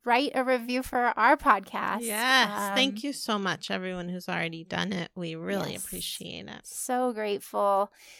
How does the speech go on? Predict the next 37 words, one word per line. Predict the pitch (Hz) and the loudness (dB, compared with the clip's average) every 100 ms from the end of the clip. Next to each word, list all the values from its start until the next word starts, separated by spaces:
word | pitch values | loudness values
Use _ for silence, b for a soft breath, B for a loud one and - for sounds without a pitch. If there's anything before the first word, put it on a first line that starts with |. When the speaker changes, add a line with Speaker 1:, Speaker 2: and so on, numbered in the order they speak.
| B | B
Speaker 1:
So | - 233 226 | 4 6 6
on | - 214 220 220 220 214 - | 6 4 2 -2 -4 -6 -6
Apple | - 202 202 | -2 0 -2
Podcasts | 202 233 208 233 214 208 220 - - - | 2 2 2 -2 -2 -2 -4 -8 -10 -8
or | - 208 196 190 190 | -4 -2 -2 -2 -2
wherever | 190 - 269 302 | -2 -2 0 0
you | 277 | -2
listen | 247 - 226 | -2 -4 -6
to | |
podcasts, | 220 208 208 220 202 208 - - - - _ | -4 -4 -4 -8 -6 -8 -8 -8 -10 -14 _
just | - 196 - | -14 -14 -6
go | 220 233 | -2 -2
on | 254 254 254 | -2 -4 -4
there, | 277 277 285 277 277 285 - _ | -4 -4 -6 -4 -4 -6 -12 _
let | - 202 | -12 -8
'em | 233 254 254 | -4 -2 -2
know | 254 254 254 254 262 277 _ - | -2 -2 -2 -2 -4 -8 _ -6
that | 277 | -4
you | |
Speaker 2:
Yeah. | 233 240 180 | -2 -2 -2
Speaker 1:
like | 180 | -2
us. | - - - - - - | -4 -6 -6 -8 -8 -10
Speaker 2:
And | 190 190 | -10 -2
that | 202 185 | 0 0
helps | 202 190 - | -2 -10 -12
people | - 190 175 | -16 -12 -14
find | - - 175 | -14 -18 -18
the | |
podcast. | 175 180 170 - 180 - | -14 -16 -14 -16 -16 -14
So | 180 | -14
we, | 175 165 - | -12 -14 -16
that's | 202 180 - | -14 -14 -14
why | 185 175 | -14 -12
we | 180 | -12
appreciate | 196 - 294 - 196 - | -14 -14 -12 -10 -12 -12
so | 196 | -12
much. | 202 | -12